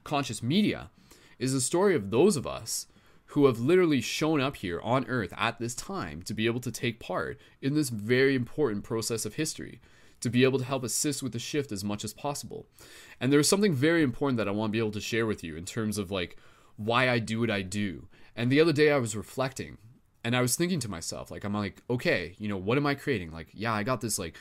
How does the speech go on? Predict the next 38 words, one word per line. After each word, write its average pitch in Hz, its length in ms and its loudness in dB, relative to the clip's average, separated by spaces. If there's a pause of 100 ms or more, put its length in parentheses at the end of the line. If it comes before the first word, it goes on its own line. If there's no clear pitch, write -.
(420)
sweet 165 460 0
ass, 156 300 2
like, 104 200 -2
website 139 500 2
that 131 120 -2
I've 127 140 0
been 120 160 2
working 131 320 0
on. 131 300 0
I've 95 180 -4
got 101 200 -6
so - 280 -2
many 147 180 2
amazing 127 340 0
people 127 240 -4
that 113 120 0
I'm 104 80 -4
connected 120 420 -8
with. 117 260 0
I've 92 160 -6
been 101 160 -6
creating 127 460 -2
videos 131 480 2
on 107 140 -2
YouTube. 127 500 0
I've 104 140 -2
been 107 140 -4
inviting 131 440 0
people. 127 240 0
I've 113 80 -2
been 104 120 -4
helping 139 380 -4
other 117 160 -2
creators, 120 460 -2
helping 131 300 -4
feature 131 360 -2
their 107 140 0
content, 113 580 -6